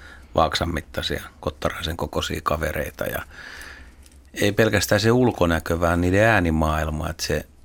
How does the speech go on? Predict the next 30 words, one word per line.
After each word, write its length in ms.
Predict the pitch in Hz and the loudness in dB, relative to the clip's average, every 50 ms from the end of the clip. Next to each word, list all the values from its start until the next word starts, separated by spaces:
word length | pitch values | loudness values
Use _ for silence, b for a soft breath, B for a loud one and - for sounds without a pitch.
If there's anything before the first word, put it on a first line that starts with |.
| - - | -14 -6
se, 320 | - - 104 104 98 - - - | -2 2 2 2 2 0 -4 -4
se 100 | - 123 | 0 2
oli 180 | 113 98 85 80 | 2 2 2 2
tosi 320 | - 87 82 - 85 76 | 0 0 0 0 0 0
hieno. 400 | 85 87 85 78 73 78 78 78 - - - | 2 2 2 2 0 0 -4 -8 -10 -4 0
Ne 100 | 92 87 | 2 4
ei 240 | 87 87 87 90 - - - | 4 4 2 0 -2 -2 0
huutanut 420 | 98 90 80 - 82 80 78 - | 0 0 2 0 0 -2 -2 -6
sitä 220 | - - - 73 | -6 -4 -4 -4
semmoista 460 | - - - 78 76 76 - - - - | -4 -4 -4 -4 -6 -6 -8 -8 -6 -4
zriu-ääntä, 960 | 85 85 85 87 82 78 78 - - - - - - 82 82 82 80 - 80 | 0 0 2 2 2 0 -2 -6 -10 -14 -6 -4 -2 0 0 -2 -4 -4 -6
mikä 340 | 76 78 - - - 76 78 | -6 -4 -4 -2 0 0 0
on 140 | 78 78 - - - | 0 -2 -6 -6 -2
lentoääni, 680 | 104 98 92 87 80 - 82 78 76 73 76 76 82 80 | 0 2 2 2 0 0 0 0 0 0 -2 -4 -6 -4
vaan 260 | 80 80 80 80 82 - B B B B B B B B B B B B | -2 -2 -2 -2 -4 -8 B B B B B B B B B B B B
kun 80 | - 80 | -2 -2
ne 60 | 78 | 0
taisteli 460 | - 85 82 80 - - - 80 80 | 2 2 2 2 0 -2 -2 -2 -2
niistä 260 | 80 78 76 - - - - | -2 -2 -4 -6 -6 -2 0
paikoista, 600 | 95 87 82 76 - - 60 - - - - - - - - - | 2 2 2 0 -2 -4 -4 -4 -6 -8 -10 -10 -12 -12 -12 -8
missä 240 | - - - - | -6 -6 -6 -6
ne 80 | - 90 | -8 -6
halusi 360 | 87 87 90 87 - - - - | -8 -6 -6 -4 -4 -4 0 2
syödä, 280 | 92 87 78 76 73 | 2 4 4 2 2
niin 200 | 73 71 73 76 | 0 -2 -4 -4
se 100 | - - | -4 -4
on 120 | 76 76 80 | -2 -2 -2
semmoista 320 | 85 80 80 78 - - | -2 -2 -2 -2 -2 -4
silputusta 800 | - - 101 90 76 - - 76 - - 76 - - - - 69 | -2 0 2 0 0 -2 -6 -6 -6 -6 -6 -6 -6 -4 -4 -4
ja 160 | 69 - - | -4 -4 -6